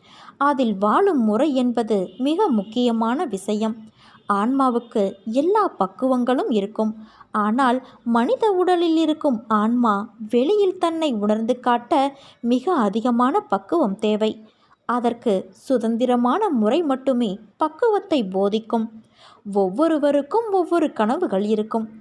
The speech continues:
அதை நிறைவேற்ற தனியாக பயணிக்க நேரும் தருணம் சுதந்திரம் என்ற சிறகுகள் இருந்தால் மட்டுமே பயணிக்க முடியும். ஒரு குழந்தையாய் ஒரு ஆன்மா இருக்கும்போது, அது எழுந்து நடக்க பயிலும்போது பெற்றோர்கள் சொல்லிக் கொடுக்கிறார்கள்.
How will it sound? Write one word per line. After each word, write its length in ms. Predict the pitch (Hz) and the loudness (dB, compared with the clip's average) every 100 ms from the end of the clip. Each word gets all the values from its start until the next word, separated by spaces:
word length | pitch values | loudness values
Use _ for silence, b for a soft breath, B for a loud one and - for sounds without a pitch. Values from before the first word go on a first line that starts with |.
| - _ | -20 _
அதை 320 | 269 277 254 | -2 0 0
நிறைவேற்ற 800 | 208 196 233 247 240 247 220 190 B B B | 0 0 -2 0 -2 0 -2 -2 B B B
தனியாக 600 | 254 233 233 240 381 403 | -2 0 2 2 2 0
பயணிக்க 600 | 403 233 262 427 392 349 | 0 -2 0 -2 -2 0
நேரும் 440 | 302 285 277 254 208 | 0 2 2 2 0
தருணம் 580 | 202 208 247 262 240 B B B | 0 0 0 0 -2 B B B
சுதந்திரம் 680 | - 285 494 427 415 392 | 0 2 2 2 2 2
என்ற 300 | 370 359 339 | 0 0 -2
சிறகுகள் 720 | - 233 226 349 320 311 233 | -2 -2 0 0 0 0 0
இருந்தால் 420 | 202 220 233 254 | 0 0 0 0
மட்டுமே 520 | 254 240 277 254 330 494 | 0 -2 -2 0 -2 -2
பயணிக்க 440 | 208 202 208 - 220 | -2 -2 -2 -2 0
முடியும். 480 | 220 214 220 226 - B B B B | 2 0 0 -4 -8 B B B B
ஒரு 260 | 285 285 277 | 0 2 2
குழந்தையாய் 760 | 208 208 220 226 214 196 190 - | 0 0 0 0 0 -2 -4 -4
ஒரு 320 | 302 311 277 - | 0 2 0 0
ஆன்மா 460 | 208 359 440 349 240 | 0 0 0 0 0
இருக்கும்போது, 840 | 185 190 233 233 233 247 285 262 262 B B | -2 -4 -4 0 0 2 2 0 -2 B B
அது 360 | 330 311 233 | -2 0 0
எழுந்து 380 | 202 254 508 381 | 0 0 0 0
நடக்க 460 | 339 320 311 285 - | 0 0 0 -2 0
பயிலும்போது 840 | 196 226 285 247 240 233 214 190 185 - | 0 0 0 0 0 0 0 -2 -4 -6
பெற்றோர்கள் 640 | - 285 - 466 403 392 247 | -2 0 2 2 2 2 -2
சொல்லிக் 440 | - 208 247 370 | 0 0 0 0
கொடுக்கிறார்கள். 760 | 208 190 214 214 220 226 226 | -2 -2 0 0 2 0 -4